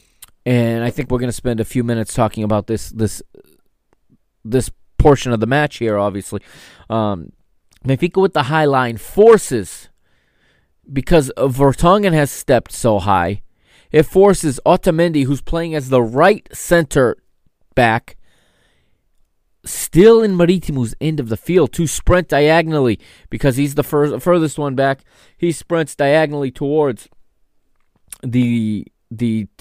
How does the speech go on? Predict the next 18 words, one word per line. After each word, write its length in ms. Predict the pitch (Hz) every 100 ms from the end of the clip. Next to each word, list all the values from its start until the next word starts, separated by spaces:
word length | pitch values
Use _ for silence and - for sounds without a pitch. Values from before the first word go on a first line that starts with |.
| -
left 380 | 131 180 - -
touch 300 | 156 139 -
line, 320 | 117 113 113
at 120 | 90
least 280 | 117 117 -
left 440 | 120 143 - - _ _ _ -
in 220 | 127 131
the 80 | 127
direction 480 | 117 123 123 127 110
Benfica 300 | 117 175 160
is 140 | 139
facing. 440 | 156 147 - 143 - _ _ _ _ _ _ _ _ _ _ _
And 160 | - 151
he's 160 | 185 -
put 240 | 190 -
under 300 | 175 196 180
pressure 560 | 143 - 180 170 160 131
by 460 | 98 143 165 139